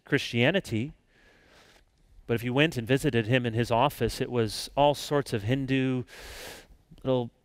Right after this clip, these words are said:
trinkets and gods and goddesses. And the way he taught his world religion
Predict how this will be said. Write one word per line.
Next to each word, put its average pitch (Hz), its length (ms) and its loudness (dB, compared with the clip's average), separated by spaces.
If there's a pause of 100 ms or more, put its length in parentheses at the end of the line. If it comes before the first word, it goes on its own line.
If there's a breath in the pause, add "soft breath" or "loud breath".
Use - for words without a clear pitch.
(260)
trinkets 147 600 4
and 123 140 -4
gods 135 460 2
and 123 380 -6
goddesses. 135 720 2
And 123 100 -4
the 127 60 -2
way 147 200 6
he 143 160 4
taught 139 360 0
his 127 400 -2 (140)
world 135 280 2
religion 123 540 2